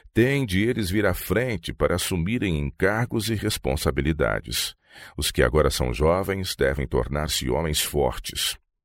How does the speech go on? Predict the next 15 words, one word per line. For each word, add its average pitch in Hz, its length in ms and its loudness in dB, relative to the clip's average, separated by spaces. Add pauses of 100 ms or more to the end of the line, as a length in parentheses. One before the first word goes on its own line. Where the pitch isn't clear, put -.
(180)
Têm 107 360 2
de 92 120 -2
ser 123 240 0
capazes 110 760 -2
de 73 120 -2
planejar 73 560 -2
e 82 60 -2
dar 76 220 -2
conselhos. - 800 -2 (420)
A 78 100 -2
palavra 107 500 4
de 127 140 0
Deus, 60 400 0
neles 78 360 2
habitando, 76 640 0